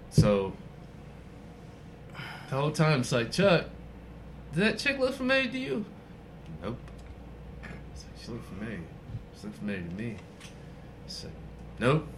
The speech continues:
she don't look familiar to me," you know, but I'm looking at her across the bar, and her and the dude she's with are arguing. So they leave from over there,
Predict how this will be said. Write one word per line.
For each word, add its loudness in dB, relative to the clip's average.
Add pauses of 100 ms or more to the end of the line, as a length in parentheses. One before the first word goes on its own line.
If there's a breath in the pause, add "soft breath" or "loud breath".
she -4
don't 2
look 0
familiar 2
to -2
me," 2
you 6
know, -6 (200)
but 0 (1400)
I'm 2
looking 8
at 8
her 6
across 2
the -4
bar, 6 (640 loud breath)
and 6 (160)
her 4
and 2
the 0
dude 4
she's -2
with 6
are 6
arguing. 2 (2750)
So 0
they 8
leave 8
from 4
over 4
there, 8